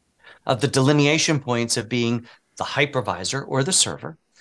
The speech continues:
and then the virtual machine that runs in there. Well, there's another segmentation, and that gets us into the topic of containers, where instead of containing at a virtual machine level an operating system and then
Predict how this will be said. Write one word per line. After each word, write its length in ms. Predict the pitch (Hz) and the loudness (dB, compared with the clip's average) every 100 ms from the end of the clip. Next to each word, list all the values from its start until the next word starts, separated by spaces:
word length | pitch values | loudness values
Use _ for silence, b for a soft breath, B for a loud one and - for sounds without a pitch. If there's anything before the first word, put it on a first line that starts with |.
| b b | b b
and 160 | 135 135 | 2 4
then 140 | 143 | 4
the 80 | 139 | 2
virtual 520 | 107 170 190 175 143 | 2 2 2 2 2
machine 380 | 127 - 120 131 | 2 0 -2 -2
that 100 | 135 | -2
runs 320 | 160 214 147 | 0 0 -2
in 120 | 117 | -4
there. 200 | 95 - - | -6 -10 -2
Well, 160 | 151 | 0
there's 260 | 185 190 185 | 4 4 4
another 540 | 185 185 190 196 196 | 4 6 4 4 4
segmentation, 880 | - 156 127 127 120 - 92 - 139 | 4 2 0 -2 -4 -6 -8 -4 0
and 100 | 165 | 2
that 140 | 220 | 2
gets 180 | 214 135 | 0 0
us 160 | 151 - | 0 0
into 180 | 113 120 | 0 -2
the 120 | 117 | -4
topic 420 | - 98 107 - | -4 -4 -4 -4
of 180 | 101 - B B - | -4 -4 B B -6
containers, 800 | 143 135 127 123 104 - - - B B - | -2 0 0 0 -2 -4 -6 -6 B B 2
where 140 | 160 | 4
instead 440 | 160 - - 220 | 6 4 4 6
of 180 | 202 - - b - | 6 2 -4 b -6
containing 680 | 156 139 - 196 180 135 127 | -2 0 2 2 4 2 0
at 80 | |
a 40 | 107 | -2
virtual 520 | 131 277 320 233 160 | 0 0 2 2 4
machine 360 | 127 - 127 110 | 2 -2 -4 -2
level 400 | 104 98 110 - B 139 | -4 -2 -6 -6 B -2
an 180 | 135 - | 0 4
operating 500 | 156 156 170 170 170 | 4 6 6 6 4
system 560 | - 175 - 214 226 - _ _ _ - | 2 2 2 0 0 -8 _ _ _ -4
and 140 | 139 | 0
then 260 | 143 135 | 0 0